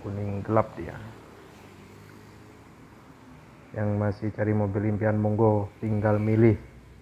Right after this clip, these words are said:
di Rizky Abadi Motor. Mau tukar tambah, cash, kredit, langsung saja datang ke Rizky Abadi Motor.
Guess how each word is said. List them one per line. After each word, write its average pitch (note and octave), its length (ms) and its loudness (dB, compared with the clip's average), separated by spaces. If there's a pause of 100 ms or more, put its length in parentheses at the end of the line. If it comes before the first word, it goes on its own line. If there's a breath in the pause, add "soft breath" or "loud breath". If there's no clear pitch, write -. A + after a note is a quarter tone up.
(140)
di G2+ 240 -2
Rizky G2+ 320 -6
Abadi G2+ 400 -4
Motor. B2+ 560 0 (720)
Mau G#2 320 0
tukar G#2+ 320 0
tambah, A#2 800 4 (160)
cash, A2+ 400 6 (320)
kredit, A2+ 720 4 (800)
langsung A2 480 -2
saja G#2 400 0
datang G2+ 400 -2
ke G2+ 320 -2
Rizky F#2+ 320 -6
Abadi G2+ 240 -6
Motor. G2+ 480 -6